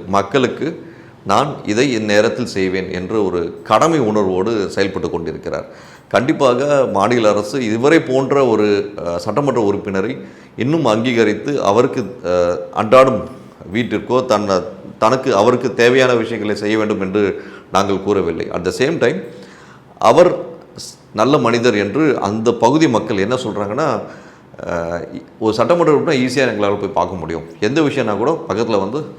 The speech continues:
இதுவா அதுவா நான் பார்த்து பண்ணித்தரேன். அவர்கிட்ட சரளமா ஒரு கூடிய, வரக்கூடிய ஒரே வார்த்தை, அந்த பகுதி மக்கள், தொகுதி மக்கள் சொல்லக்கூடிய ஒரு வார்த்தை,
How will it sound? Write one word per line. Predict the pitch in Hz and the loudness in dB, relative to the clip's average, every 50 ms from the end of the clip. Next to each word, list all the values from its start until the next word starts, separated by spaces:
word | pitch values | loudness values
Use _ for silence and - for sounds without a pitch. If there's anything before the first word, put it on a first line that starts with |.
| - - - - | -20 -20 -12 -6
இதுவா | 101 101 98 92 95 92 | -4 -2 0 0 0 0
அதுவா | 90 85 90 92 92 | 0 -2 -2 -2 -2
நான் | 90 87 85 | -2 -4 -4
பார்த்து | - 90 90 92 90 80 87 | -4 -4 -4 -4 -4 -6 -8
பண்ணித்தரேன். | 87 85 87 85 85 82 - - - - - - - - - - - - - _ _ _ - | -8 -8 -8 -8 -10 -10 -10 -14 -20 -20 -20 -20 -20 -20 -20 -20 -20 -20 -20 _ _ _ 2
அவர்கிட்ட | - 104 110 113 110 165 185 - - - | 4 4 4 4 2 0 -2 -2 2 4
சரளமா | 127 131 151 180 180 180 196 190 165 | 4 4 6 6 4 4 4 4 4
ஒரு | 143 139 139 | 4 2 2
கூடிய, | - 143 143 147 135 | 0 0 0 2 4
வரக்கூடிய | 120 120 135 147 143 147 131 123 107 | 4 4 4 2 2 2 2 2 4
ஒரே | 104 120 160 180 | 4 4 4 6
வார்த்தை, | 175 127 113 110 110 - 107 98 92 - | 6 6 6 4 4 2 -2 -2 -4 -4
அந்த | - - 98 101 101 98 | -6 -4 -4 -2 -2 -2
பகுதி | 98 107 120 147 170 185 | 0 2 2 2 2 0
மக்கள், | 165 135 117 - 127 98 - - - - | 0 -2 -4 -4 -4 -6 -8 -10 -8 -2
தொகுதி | - 135 151 185 180 170 | 0 2 4 4 4 4
மக்கள் | 135 117 - 110 | 2 0 -2 -2
சொல்லக்கூடிய | 92 113 110 110 107 101 104 101 95 | -2 -2 -2 -2 0 0 0 0 2
ஒரு | 95 98 95 | 2 2 2
வார்த்தை, | 95 95 98 95 - 131 139 139 | 2 2 2 0 0 -4 -4 -6